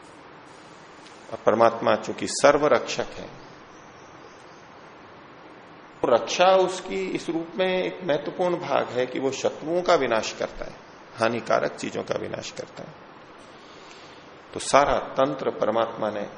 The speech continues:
ऐसा बना रखा है, पूरे जीवों की उत्पत्ति,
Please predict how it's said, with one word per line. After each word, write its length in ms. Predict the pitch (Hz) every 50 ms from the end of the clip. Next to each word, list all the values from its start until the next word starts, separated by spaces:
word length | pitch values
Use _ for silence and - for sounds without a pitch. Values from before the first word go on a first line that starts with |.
| -
ऐसा 280 | 113 120 117 - 170 147
बना 240 | 123 107 101 101 98
रखा 320 | 95 - - - - -
है, 100 | - - - - - - - - - - - - - - - - - - - - - - - - - - - - - - - - - - - - - - - - - - - - - - - - - - - - - - -
पूरे 260 | 107 107 104 104 101 98 87 - - - - - - - - -
जीवों 360 | 92 87 95 101 101 107 107 104
की 200 | - - 98 98
उत्पत्ति, 500 | 98 - - - 117 113 - - -